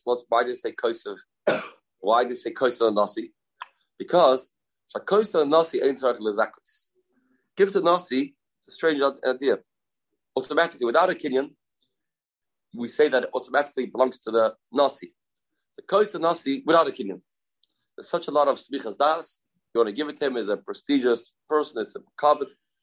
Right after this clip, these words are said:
So he Kos Nasi, you don't need to Zakos. A head yet, Zakos. You give it to head yet, you'll have to make a kinyan. That's an ordeal. So it's just easier. Just like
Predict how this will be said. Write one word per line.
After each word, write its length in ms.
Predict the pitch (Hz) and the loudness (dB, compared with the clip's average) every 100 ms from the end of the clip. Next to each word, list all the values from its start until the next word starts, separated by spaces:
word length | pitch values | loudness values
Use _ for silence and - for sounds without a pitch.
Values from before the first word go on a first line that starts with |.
| _ _ | _ _
So 160 | 113 | 0
he 80 | 110 | 0
Kos 260 | 107 156 156 | 2 2 4
Nasi, 200 | 143 131 | 2 2
you 60 | |
don't 80 | 131 | 0
need 100 | 120 | -2
to 80 | 107 | -4
Zakos. 380 | 98 107 135 135 - _ - | -6 -2 -2 -2 -8 _ 0
A 40 | |
head 160 | 170 160 | 2 2
yet, 100 | 120 | 0
Zakos. 760 | 113 123 127 139 139 120 - _ _ _ | -4 -4 -6 -6 -8 -14 -20 _ _ _
You 80 | 101 | -8
give 120 | 135 | -4
it 80 | 139 | -2
to 80 | 135 | 0
head 180 | 160 165 | 0 2
yet, 160 | 127 - | 0 2
you'll 120 | 123 | 0
have 140 | 131 | 0
to 80 | 135 | 0
make 120 | 139 | -2
a 180 | 135 185 | -2 -2
kinyan. 200 | 170 147 - | -2 -4 -6
That's 220 | 139 - - - _ _ _ - | -8 -10 -16 -16 _ _ _ 2
an 80 | 165 | 4
ordeal. 420 | 175 170 190 131 | 4 6 4 4
So 280 | 135 135 - _ | 0 -4 -4 _
it's 120 | - | -20
just 220 | 117 - - | -18 -12 -6
easier. 260 | 127 85 - | -4 -6 -10
Just 200 | - - | -14 -12
like 120 | - | -12